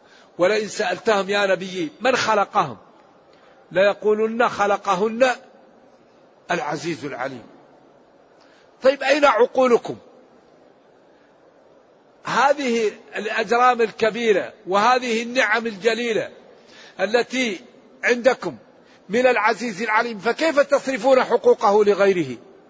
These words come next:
أين العقول؟ ولكن من يضلل الله فلا هادي له.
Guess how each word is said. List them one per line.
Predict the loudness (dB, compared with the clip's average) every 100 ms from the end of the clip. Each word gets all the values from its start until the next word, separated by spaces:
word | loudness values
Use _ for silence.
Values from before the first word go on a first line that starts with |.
| _ _ _ _ _ _ _ _ _ -8
أين | -4 0
العقول؟ | 0 0 -2 0 -2 -4 -16 -20 -20 -10
ولكن | -4 -4 -4 -8 -10
من | -8
يضلل | -8 -8 -10 -10 -8
الله | -8 -10 -10
فلا | -10 -8 -12
هادي | -12 -16
له. | -16